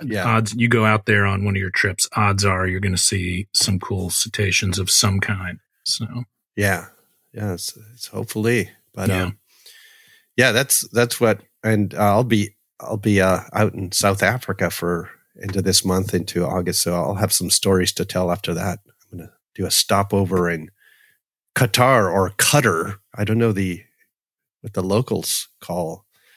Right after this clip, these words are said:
Speaker 1: the, you know,
Speaker 2: Yeah.
Speaker 1: the pronunciation, but I'm gonna have a day there in the desert. That's gonna
Speaker 2: Wow.
Speaker 1: be cool too.
Speaker 2: Nice.
Speaker 1: So,
Speaker 2: Look forward to hearing about that.
Speaker 1: stories. Let's see the cra-, crab plover.
Speaker 2: Oof.
Speaker 1: Love to see that.
Speaker 2: Yeah. No, that's a
Speaker 1: kind
Speaker 2: good
Speaker 1: of
Speaker 2: one.
Speaker 1: on my,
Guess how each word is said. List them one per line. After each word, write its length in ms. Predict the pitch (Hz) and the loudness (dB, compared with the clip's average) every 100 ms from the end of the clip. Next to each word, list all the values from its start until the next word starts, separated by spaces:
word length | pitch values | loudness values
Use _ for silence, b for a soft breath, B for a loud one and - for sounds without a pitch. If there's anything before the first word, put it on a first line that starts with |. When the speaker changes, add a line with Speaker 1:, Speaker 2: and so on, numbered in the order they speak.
| B B B _ - - | B B B _ -20 -2
Speaker 1:
the, 100 | 107 | 2
you 40 | 107 | 6
know, 40 | |
Speaker 2:
Yeah. 320 | 107 104 104 | 6 6 4
Speaker 1:
the 100 | 95 | 0
pronunciation, 840 | 95 90 90 - 101 110 - 82 - | -2 0 0 2 4 4 2 -2 -6
but 160 | 92 | -4
I'm 180 | 90 90 | -4 -4
gonna 180 | 101 104 | -4 0
have 160 | 101 90 | 0 -2
a 40 | |
day 360 | - 98 98 107 | -4 2 4 4
there 220 | 101 95 | 4 2
in 100 | 90 | 0
the 80 | 80 | -6
desert. 460 | - 101 101 95 - | -6 -2 -2 -6 -12
That's 200 | 92 - | -10 -2
gonna 160 | 107 | 0
Speaker 2:
Wow. 220 | 98 107 | 2 2
Speaker 1:
be 60 | 98 | 0
cool 220 | 95 101 | -4 -10
too. 340 | - 92 92 - _ _ - | -12 -10 -10 -14 _ _ -2
Speaker 2:
Nice. 460 | 123 196 95 - - _ _ | 0 2 0 -2 -6 _ _
Speaker 1:
So, 220 | _ - - | _ -18 -2
Speaker 2:
Look 200 | 120 120 - | 0 2 2
forward 140 | 123 | 2
to 60 | 98 | 4
hearing 140 | 113 | 2
about 160 | 104 95 | 2 2
that. 40 | |
Speaker 1:
stories. 420 | 107 135 - - _ _ _ _ - | 2 0 -4 -8 _ _ _ _ -16
Let's 180 | 101 98 | -10 -6
see 140 | - | -2
the 120 | 101 98 | -2 -2
cra-, 380 | - 92 92 - - | -6 -8 -8 -10 -4
crab 400 | - 107 104 - | 0 2 0 -4
plover. 560 | - 104 107 - - - 123 | -4 -2 -2 -4 -18 0 0
Speaker 2:
Oof. 440 | 110 - - - 95 | 2 -2 -4 -6 -4
Speaker 1:
Love 560 | 101 110 110 113 104 - | 0 2 2 2 2 -2
to 80 | - | -4
see 240 | - 92 | -2 -4
that. 420 | 87 101 98 - _ B B B B | -4 -6 -6 -10 _ B B B B
Speaker 2:
Yeah. 60 | B B B B _ _ _ - | B B B B _ _ _ -4
No, 80 | 107 | -2
that's 260 | 90 92 - | 0 0 0
a 20 | |
Speaker 1:
kind 120 | 95 | 2
Speaker 2:
good 60 | 95 | 2
Speaker 1:
of 40 | 92 | 0
Speaker 2:
one. 120 | 87 | -2
Speaker 1:
on 120 | 87 | -4
my, 280 | 85 80 | -8 -10